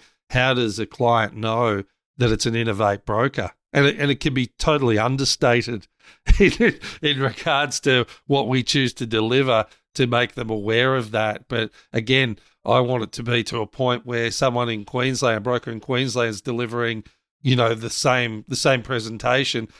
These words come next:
as they would be in Melbourne. So it's,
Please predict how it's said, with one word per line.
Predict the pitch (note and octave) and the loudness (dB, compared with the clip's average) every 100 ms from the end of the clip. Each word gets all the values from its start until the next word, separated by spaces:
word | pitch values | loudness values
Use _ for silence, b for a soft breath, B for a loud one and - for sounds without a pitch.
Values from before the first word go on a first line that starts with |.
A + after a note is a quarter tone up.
| b | b
as | D3+ G#2 | -4 0
they | C3 | 2
would | A#2+ B2+ | 2 0
be | A2 A#2 | 0 -2
in | G#2+ G#2+ | -2 0
Melbourne. | A#2+ C3 B2 A2 G2 _ _ | 2 2 0 -4 -6 _ _
So | - C3+ A#2+ A2+ | -2 2 4 2
it's, | C3 B2+ - - | -2 -6 -6 -8